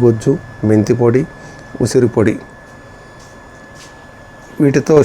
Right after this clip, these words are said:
షాంపూ తయారవుతుంది. అది యూస్ చేసుకోండి, మీ గ-, మీ జుట్టుకు బాగా ఉంటుంది. ఈ మళ్ళా అడ్డమైన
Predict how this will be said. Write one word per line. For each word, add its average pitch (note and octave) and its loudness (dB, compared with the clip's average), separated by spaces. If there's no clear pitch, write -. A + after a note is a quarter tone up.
షాంపూ B2 0
తయారవుతుంది. A#2 0
అది A#2+ 2
యూస్ A#2+ -2
చేసుకోండి, A#2 -2
మీ C3 0
గ-, A#2 0
మీ B2 2
జుట్టుకు B2 0
బాగా A2+ 2
ఉంటుంది. G2 -6
ఈ B2+ 4
మళ్ళా B2+ 2
అడ్డమైన A#2+ 2